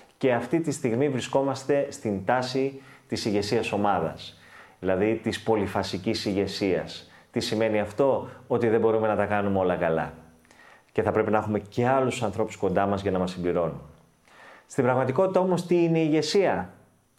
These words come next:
Με μία λέξη, επιρροή. Τίποτα λιγότερο, τίποτα περισσότερο.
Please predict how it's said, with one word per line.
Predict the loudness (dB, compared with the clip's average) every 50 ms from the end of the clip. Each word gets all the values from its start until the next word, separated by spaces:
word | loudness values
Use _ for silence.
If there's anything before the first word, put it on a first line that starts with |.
| -20 _ _
Με | _ -2 -2 0
μία | 0 2 2 2 2
λέξη, | 2 2 0 0 -2 -6 -8 -8 -6 -8 -8 -10 -14 -20 _ _ _ _ _ _ _
επιρροή. | -4 -2 0 0 0 2 2 2 2 2 0 -2 -4 -10 -16 -20 -20 _ _ _ _ _ -20 _ _ _ _ _ _ _
Τίποτα | -2 0 0 0 0 0 0
λιγότερο, | 2 2 2 2 2 2 2 2 0 0 0 -2 -4 -8 -16 _ _ _ _
τίποτα | -4 -2 0 -2 -2 -2
περισσότερο. | -2 -2 -2 -2 -2 -4 -4 -4 -4 -4 -6 -12